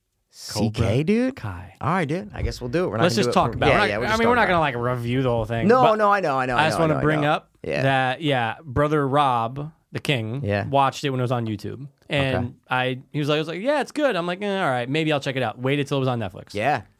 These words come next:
Speaker 2: Told Mikey, I think on last week's episode, I think, right?
Speaker 1: Mm-hmm.
Speaker 2: I'm like, "Dude, I've, I was blown away. I got sucked into Cobra Kai."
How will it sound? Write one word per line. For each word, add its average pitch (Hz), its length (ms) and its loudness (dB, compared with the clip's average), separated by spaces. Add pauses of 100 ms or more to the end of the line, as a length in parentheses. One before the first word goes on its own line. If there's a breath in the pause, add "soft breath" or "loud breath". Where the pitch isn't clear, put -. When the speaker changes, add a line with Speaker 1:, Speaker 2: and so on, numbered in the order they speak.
(120)
Speaker 2:
Told 135 200 2
Mikey, 131 360 -2
I 117 40 -2
think 143 260 -4
on 131 320 -2
last 135 220 -2
week's 120 160 -4
episode, 120 400 -4
I 110 40 -4
think, 143 320 -6
right? 120 180 -4
Speaker 1:
Mm-hmm. 139 260 -4 (460 soft breath)
Speaker 2:
I'm 131 120 -4
like, 104 160 -4
"Dude, 107 320 -2 (220)
I've, 104 340 -8 (500)
I 107 100 -14
was 101 120 -10
blown 110 320 -4
away. 113 300 -2
I 107 80 -4
got 107 120 -8
sucked - 320 -4
into 120 200 -6
Cobra 113 300 -4
Kai." 165 400 -2